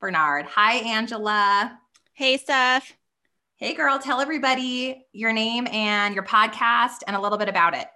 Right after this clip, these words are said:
Speaker 2: All right. Well, I'm Angela Barnard, like Steph just said, and my podcast is called Intentional Mind Podcast. So the Intentional Mind Podcast.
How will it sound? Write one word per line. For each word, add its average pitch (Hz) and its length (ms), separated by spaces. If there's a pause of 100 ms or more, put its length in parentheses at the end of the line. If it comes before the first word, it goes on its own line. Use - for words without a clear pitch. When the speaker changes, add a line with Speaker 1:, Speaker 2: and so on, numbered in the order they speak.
(540)
Speaker 2:
All 240 60
right. 220 180
Well, 233 160
I'm 277 200
Angela 330 260
Barnard, 214 400
like 196 160
Steph 208 240
just 226 220
said, 202 340
and 226 180
my 226 120
podcast 277 680
is 233 120
called 220 400
Intentional 254 640
Mind 214 500 (140)
Podcast. 196 720
So 190 160
the 214 180
Intentional 208 380
Mind 185 180
Podcast. 196 600